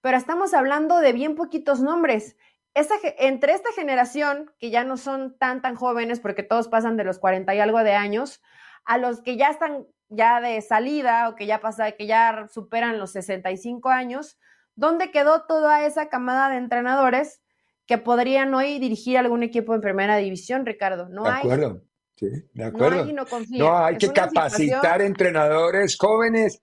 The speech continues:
Speaker 2: y creer en
Speaker 1: Claro.
Speaker 2: ellos, pero también que cuando, porque sí les han dado la oportunidad, pero les dan la oportunidad y les va mal. Entonces ahí es cuando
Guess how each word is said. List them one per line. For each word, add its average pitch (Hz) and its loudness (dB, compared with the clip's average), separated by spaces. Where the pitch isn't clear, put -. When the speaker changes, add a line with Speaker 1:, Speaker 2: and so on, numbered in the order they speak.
Speaker 2:
y 185 2
creer 170 2
en 185 0
Speaker 1:
Claro. 196 2
Speaker 2:
ellos, 196 0
pero 151 0
también 127 0
que 151 2
cuando, 139 0
porque 123 2
sí 156 2
les 247 2
han 202 0
dado 190 4
la 214 2
oportunidad, 151 2
pero 143 2
les 131 0
dan 156 2
la 202 2
oportunidad 160 2
y 175 2
les 180 0
va 185 2
mal. 185 0
Entonces 160 4
ahí 185 2
es 185 -2
cuando 180 2